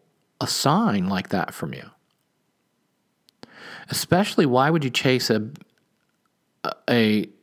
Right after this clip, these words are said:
gang of young boys who have the potential for violence into a dark alley in order to get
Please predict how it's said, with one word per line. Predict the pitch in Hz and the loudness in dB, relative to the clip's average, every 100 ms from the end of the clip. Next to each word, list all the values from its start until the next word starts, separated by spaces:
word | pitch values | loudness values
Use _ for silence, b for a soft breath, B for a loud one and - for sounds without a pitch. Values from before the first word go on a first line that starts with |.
| 110 | -2
gang | 123 147 196 107 92 95 | 2 4 4 4 0 -2
of | 117 107 | 0 2
young | 117 131 127 127 B B B B B | 4 2 2 -2 B B B B B
boys | 127 120 120 170 95 98 104 - _ _ - | -4 2 4 4 2 0 -2 -8 _ _ -2
who | 127 120 | 2 4
have | 120 120 | 4 2
the | 110 104 | 0 -6
potential | - - 143 127 | -6 -4 -2 -2
for | - 113 | -2 0
violence | 98 131 160 101 98 | 2 2 2 0 -2
into | - 156 147 156 | 0 0 2 2
a | |
dark | 120 113 113 - | 2 2 0 0
alley | 156 196 143 | 2 2 0
in | 123 | 0
order | 151 156 151 | 0 2 2
to | 123 | 0
get | 120 120 - | 2 4 2